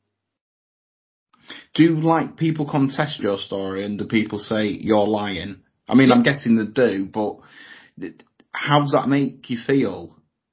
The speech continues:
Speaker 2: Um, well, what I say is, you know, you can,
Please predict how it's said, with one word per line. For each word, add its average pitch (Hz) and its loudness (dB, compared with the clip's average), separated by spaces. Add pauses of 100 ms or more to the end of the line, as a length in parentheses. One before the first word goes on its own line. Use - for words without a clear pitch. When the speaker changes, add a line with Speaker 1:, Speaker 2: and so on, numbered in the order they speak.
(180)
Speaker 2:
Um, 208 -2
well, 202 -8
what 196 -8
I - -16
say 143 -8 (200)
is, 135 -12
you 160 -14
know, 123 -12 (760)
you 180 -10
can, 131 -8